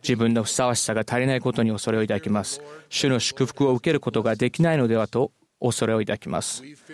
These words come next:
変化を恐れ、その恐れがさらに大きな恐怖心に変わることもあります。これで全ての恐れを網羅したでしょうか？古の時代から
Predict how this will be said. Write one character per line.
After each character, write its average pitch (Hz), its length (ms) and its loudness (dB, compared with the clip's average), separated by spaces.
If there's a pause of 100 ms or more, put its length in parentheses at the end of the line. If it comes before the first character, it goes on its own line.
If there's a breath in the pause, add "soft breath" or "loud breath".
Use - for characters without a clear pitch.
(160)
変 139 320 0
化 117 140 0
を 107 120 2
恐 104 240 -2
れ、 104 240 0 (580)
そ - 160 -2
の 117 100 2
恐 113 200 0
れ 117 100 2
が 107 120 -2
さ 147 200 0
ら 143 80 2
に 117 120 0
大 143 220 0
き 131 140 -2
な 110 140 0
恐 - 220 -2
怖 165 120 0
心 151 200 0
に 131 80 0
変 - 100 -6
わ 123 80 2
る 120 60 0
こ 135 120 -2
と - 100 -4
も 160 240 0
あ 107 100 -2
り 107 100 0
ま 107 160 -2
す。 - 260 -8 (760)
こ 131 100 2
れ 120 60 2
で 113 120 4
全 131 260 2
て 117 120 -2
の 113 100 4
恐 113 200 0
れ 117 80 4
を 117 200 2 (300 loud breath)
網 131 160 4
羅 113 100 2
し - 60 -6
た 131 100 2
で 120 80 4
し - 100 -4
ょ 113 60 2
う 104 40 0
か？ - 320 -2 (2000)
古 127 420 4
の 127 100 2
時 117 120 -2
代 123 180 2
か 120 140 -2
ら 113 260 0